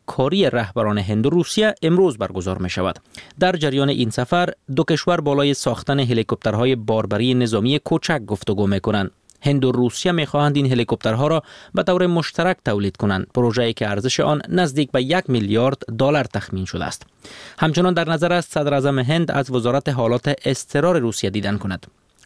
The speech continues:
نریندر مودی در یک گرد همایی مسما به دوستان روسیه نیز سخنرانی خواهد کرد.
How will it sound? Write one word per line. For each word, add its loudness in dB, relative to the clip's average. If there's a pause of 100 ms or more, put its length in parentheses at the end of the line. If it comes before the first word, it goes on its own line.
نریندر 2
مودی 2 (320)
در 2
یک 0
گرد 0
همایی 2
مسما 0
به 2
دوستان 0
روسیه 0
نیز 0
سخنرانی 0
خواهد -2
کرد. -4